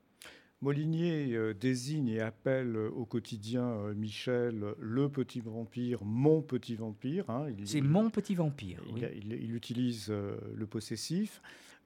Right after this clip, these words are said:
Speaker 1: euh, bon, du fait de, de, de ses pratiques, euh, de, de succion, de pincement. Euh,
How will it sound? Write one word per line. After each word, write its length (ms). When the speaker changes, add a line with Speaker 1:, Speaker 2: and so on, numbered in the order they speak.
Speaker 1:
euh, 280
bon, 240
du 140
fait 280
de, 240
de, 540
de 80
ses 160
pratiques, 680
euh, 380
de, 260
de 160
succion, 840
de 120
pincement. 840
Euh, 320